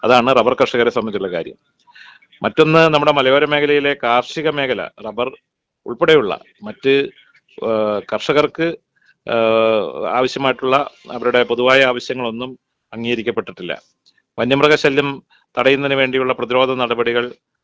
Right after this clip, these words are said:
സർക്കാർ, ആ, ഒന്നും അതിനാവശ്യമായ ഫണ്ട് നീക്കിവെച്ചിട്ടില്ല. ആ, വളരെ പരിമിതമായിട്ടുള്ള ഫണ്ട്. നേരത്തെ മുന്നൂറ് കോടി രൂപയാണ് കഴിഞ്ഞ ബഡ്ജറ്റിൽ, ആ, മു-, സോറി, മുപ്പത് കോടി രൂപയാണ് കഴിഞ്ഞ ബഡ്ജറ്റിൽ മാറ്റിവെച്ചിരുന്നത്. ഇക്കൊല്ലം അത്,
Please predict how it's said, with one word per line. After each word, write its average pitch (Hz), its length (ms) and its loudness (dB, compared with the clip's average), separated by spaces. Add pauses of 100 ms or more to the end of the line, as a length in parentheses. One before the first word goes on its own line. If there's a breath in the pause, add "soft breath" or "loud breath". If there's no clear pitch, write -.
(160)
സർക്കാർ, 117 480 -2
ആ, 113 520 -2
ഒന്നും 120 380 -4
അതിനാവശ്യമായ 120 640 0
ഫണ്ട് 113 300 -4 (840)
നീക്കിവെച്ചിട്ടില്ല. 101 680 -4 (720)
ആ, 101 340 -2
വളരെ 131 280 4
പരിമിതമായിട്ടുള്ള 139 680 0
ഫണ്ട്. 104 440 -6
നേരത്തെ 107 280 -4
മുന്നൂറ് 127 320 -4
കോടി 139 220 -2
രൂപയാണ് 131 320 0
കഴിഞ്ഞ 127 200 -2
ബഡ്ജറ്റിൽ, 117 400 -8 (520)
ആ, 110 100 -4
മു-, 107 180 -6
സോറി, 110 200 -2
മുപ്പത് 117 260 -2
കോടി 135 220 2
രൂപയാണ് 123 340 0
കഴിഞ്ഞ 117 220 -2
ബഡ്ജറ്റിൽ 110 520 -6 (140)
മാറ്റിവെച്ചിരുന്നത്. 107 540 -8
ഇക്കൊല്ലം 123 400 0
അത്, 120 160 0